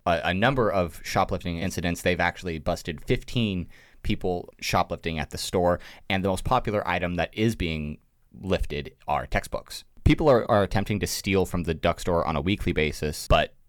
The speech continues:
the Duck Store's security system, which Jack Pitcher reported, can be likened to that of a, of a casino with cameras and motion sensors, these sorts of things. People are not very successful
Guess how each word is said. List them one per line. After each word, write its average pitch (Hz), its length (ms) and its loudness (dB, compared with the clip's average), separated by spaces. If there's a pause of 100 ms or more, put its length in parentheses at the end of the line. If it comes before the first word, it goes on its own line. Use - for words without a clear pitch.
the 82 520 -2
Duck 85 200 0
Store's 80 540 -4
security 113 480 0
system, 80 640 -4
which - 460 -4
Jack - 240 -2
Pitcher 82 240 -6
reported, 80 560 -4
can - 120 2
be 90 120 0
likened 82 300 -2
to 82 80 -8
that 80 200 -2
of 82 160 -4
a, 73 180 -2 (220)
of 80 80 -6
a - 60 -2
casino 80 680 -2
with - 220 -6
cameras 73 560 -6
and 71 80 -10
motion 71 240 -10
sensors, 69 380 -10
these 76 140 -8
sorts 76 200 -6
of 76 100 -10
things. 69 260 -8
People 82 240 2
are 78 120 0
not 73 180 -4
very 71 160 -4
successful - 800 -8